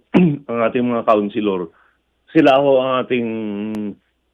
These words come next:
nirerespeto rin po at saka tinitingala bilang mga ka-, kasama nung sana natin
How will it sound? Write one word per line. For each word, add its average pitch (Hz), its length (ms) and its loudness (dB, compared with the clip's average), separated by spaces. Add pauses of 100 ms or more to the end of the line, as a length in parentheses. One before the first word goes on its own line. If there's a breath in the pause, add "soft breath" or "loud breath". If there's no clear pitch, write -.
nirerespeto 139 800 0
rin 117 240 0
po 123 160 2
at - 80 -12
saka 104 240 -6
tinitingala 110 640 -2
bilang 107 400 -2
mga 107 160 -2
ka-, 101 200 -4 (120)
kasama 107 320 0
nung 104 160 -6
sana 101 400 -2
natin 87 320 -8